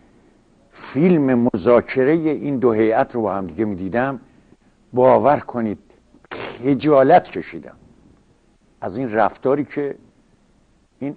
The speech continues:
عراقی‌ها با هیئت نمایندگی ایران کردن. بعد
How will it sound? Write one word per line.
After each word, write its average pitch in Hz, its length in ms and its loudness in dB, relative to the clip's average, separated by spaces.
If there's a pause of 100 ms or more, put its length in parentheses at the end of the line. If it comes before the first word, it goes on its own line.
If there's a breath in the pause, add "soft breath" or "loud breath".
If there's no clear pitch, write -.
(100)
عراقی‌ها 107 760 0
با 107 160 -4
هیئت 98 340 -4
نمایندگی 95 480 -8
ایران 95 320 -4
کردن. 62 320 -16 (3500)
بعد 123 320 0